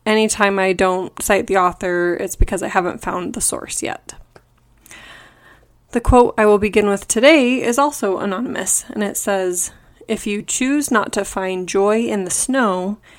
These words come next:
you will have less joy in your life, but still the same amount of snow." It's all about your perspective and how you see things.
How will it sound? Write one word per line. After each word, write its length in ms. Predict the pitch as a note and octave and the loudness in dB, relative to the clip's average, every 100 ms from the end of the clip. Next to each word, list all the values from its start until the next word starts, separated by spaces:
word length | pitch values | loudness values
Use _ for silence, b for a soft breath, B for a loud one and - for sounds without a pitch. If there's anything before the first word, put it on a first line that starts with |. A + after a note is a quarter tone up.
| b - | b -6
you 140 | G#3 | -2
will 240 | F#3+ F3 - | 0 -2 -2
have 240 | F3 E3 | -4 0
less 340 | G3 C#4 - | 2 2 0
joy 320 | - G#3 G3+ G3 | -4 -2 0 0
in 140 | G3 | -2
your 120 | F#3 | -2
life, 440 | F3 F3 G#3+ - - | -4 -4 -4 -8 -8
but 220 | - G3+ - | -6 -6 -4
still 640 | - A3+ G#3 F3 F3+ F3+ | -2 2 2 2 -4 -6
the 100 | G3 | -6
same 460 | F#3 - F#3+ F#3 F#3+ | -4 -4 -4 -4 -4
amount 380 | G3+ F3+ A#3 - | -4 -4 -4 -6
of 140 | G3+ F3 | -4 -2
snow." 460 | - - - G#3+ - b b b b b _ - B B B B B | -2 -2 -6 -8 -12 b b b b b _ -18 B B B B B
It's 80 | G#3 | 0
all 100 | F#3+ | 2
about 260 | F3+ F3+ | 2 0
your 180 | G3 F#3+ | 2 0
perspective 840 | F#3 - - - F#3+ - A3+ B3 | 0 -2 -2 -4 -4 0 0 2
and 240 | G3+ F#3+ F#3 | 0 -2 -4
how 160 | - | -4
you 160 | C4 G#3 | -2 0
see 180 | - D4 | 0 0
things. 480 | G#3+ F#3 - - | -2 -6 -6 -8